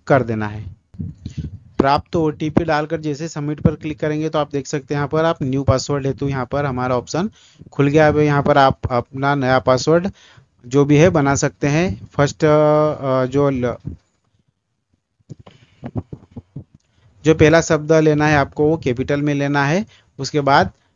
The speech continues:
स्टार हैश वन टू थ्री जो भी अपना password बनाना चाहे, अपना नाम या जो भी आप डालना चाहे उस हिसाब से आप बना लें, और स्टार या हैश और वन टू थ्री कुछ इस तरह से आपको ज़रूर बना लेना है।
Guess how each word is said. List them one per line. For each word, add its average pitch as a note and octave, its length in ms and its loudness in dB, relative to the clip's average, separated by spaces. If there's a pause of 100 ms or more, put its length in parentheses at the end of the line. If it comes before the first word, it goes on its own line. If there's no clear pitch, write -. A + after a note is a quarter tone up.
(140)
स्टार C#3 420 2
हैश C#3+ 360 -2
वन C3 220 -4
टू C#3+ 140 -4
थ्री C#3+ 240 -6
जो C3+ 180 -2
भी C#3+ 140 0
अपना C#3 500 -2 (640)
password B2+ 340 2
बनाना C3+ 340 2
चाहे, C#3 200 2
अपना C#3 220 -2
नाम B2+ 380 2 (520)
या B2 380 2
जो C3 200 2
भी C#3 300 0
आप B2+ 200 -2
डालना B2+ 300 0
चाहे C3+ 200 -2
उस B2 140 -6
हिसाब B2 180 -2
से C3+ 120 -4
आप B2+ 100 -2
बना B2 240 -2
लें, D#3 200 0 (580)
और B2+ 200 0
स्टार D#3 420 0 (760)
या C#3 120 2
हैश D3+ 440 4 (160)
और B2 180 2
वन B2+ 180 2
टू C#3+ 140 0
थ्री C#3 260 -2
कुछ D#3 240 -6
इस C3 180 -4
तरह C3+ 200 6
से C3+ 140 0
आपको D3+ 400 4 (400)
ज़रूर C3+ 400 4
बना C3 240 4
लेना C3+ 300 2
है। E3 160 4